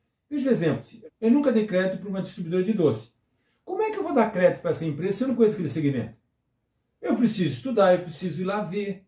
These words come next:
preciso olhar a concorrência, preciso ter informações com meus colegas, olhar na internet. É difícil, é muito mais complicado dar um crédito pra um P J,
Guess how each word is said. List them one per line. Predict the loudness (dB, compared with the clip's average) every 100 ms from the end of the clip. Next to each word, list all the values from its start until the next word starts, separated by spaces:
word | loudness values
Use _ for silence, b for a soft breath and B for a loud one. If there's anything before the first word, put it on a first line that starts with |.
| _ _ _ _ _ _ _
preciso | -6 -2 2 4
olhar | 6 6
a | 4
concorrência, | 0 -4 -2 -2 0 -2 -6
preciso | -14 -6
ter | -6
informações | -2 -2 -2 -2 -4 -4
com | -2
meus | -4 -2
colegas, | 0 0 0 0 -4 -10 _
olhar | 4 4 4 0
na |
internet. | -2 -2 -2 -2 -4 -4
É | 0
difícil, | 0 -2 0 2 2 0 -10
é | 0
muito | 6 6 6 2
mais | 0 0 -2 -14 _ _ _ _
complicado | 0 0 -4 -4 -2 0
dar | 0
um | -2
crédito | 0 -2 -2
pra | -4
um |
P | -2 0
J, | 0 0 -2